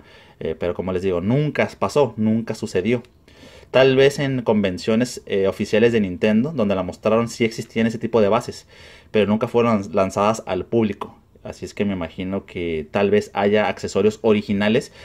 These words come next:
pero solamente fueron hechos para tiendas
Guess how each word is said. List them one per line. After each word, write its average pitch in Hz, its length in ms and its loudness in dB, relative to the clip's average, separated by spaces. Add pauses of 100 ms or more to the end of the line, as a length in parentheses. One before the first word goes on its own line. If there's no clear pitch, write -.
(200)
pero 92 180 2
solamente 107 580 2 (200)
fueron 104 240 0
hechos 104 240 -4
para 85 320 -2
tiendas 110 480 0